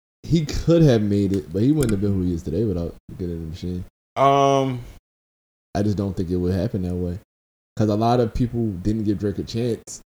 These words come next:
Speaker 1: until they found out he was with Wayne. A lot of people didn't
Speaker 2: But
Speaker 1: let
Speaker 2: listen,
Speaker 1: that
Speaker 2: he,
Speaker 1: pass.
Speaker 2: he already had the Wayne.
Speaker 1: You have the Wayne stamp.
Speaker 2: Yeah,
Speaker 1: But you're
Speaker 2: before.
Speaker 1: not with Wayne.
Speaker 2: You gotta be with him.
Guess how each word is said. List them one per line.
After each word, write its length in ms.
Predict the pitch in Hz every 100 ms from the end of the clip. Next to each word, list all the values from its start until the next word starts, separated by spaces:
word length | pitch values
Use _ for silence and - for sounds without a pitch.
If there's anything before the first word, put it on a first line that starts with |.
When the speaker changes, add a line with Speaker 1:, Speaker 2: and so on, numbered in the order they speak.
| _ _
Speaker 1:
until 240 | 92 - 120
they 100 | 107
found 180 | 107 101
out 80 |
he 60 | 101
was 120 | 92
with 160 | 104 135
Wayne. 280 | 95 82 82 - _ _ -
A 60 |
lot 160 | 85 98
of 80 | 101
people 200 | 107 101 90 - _ _ -
didn't 380 | 110 104 101 90 - 98 90
Speaker 2:
But 120 | - 131
Speaker 1:
let 100 | 131
Speaker 2:
listen, 260 | 170 -
Speaker 1:
that 80 | 127
Speaker 2:
he, 80 | 120
Speaker 1:
pass. 560 | 110 120 98 90 - -
Speaker 2:
he 160 | 123 135
already 220 | 131 120
had 240 | 127 135
the 80 | 123
Wayne. 640 | 110 120 123 120 113 104 107 _ _
Speaker 1:
You 140 | 156
have 100 | 190
the 80 | 151
Wayne 240 | 147 120 104
stamp. 460 | - - 139 110 -
Speaker 2:
Yeah, 320 | 127 156 156 107
Speaker 1:
But 240 | 104 117
you're 120 | 143
Speaker 2:
before. 40 | 113 113
Speaker 1:
not 240 | 65 69
with 180 | 98 143 -
Wayne. 340 | 92 78 69 - _ _
Speaker 2:
You 60 | -
gotta 140 | 156
be 80 | 147
with 180 | 127 127
him. 180 | 151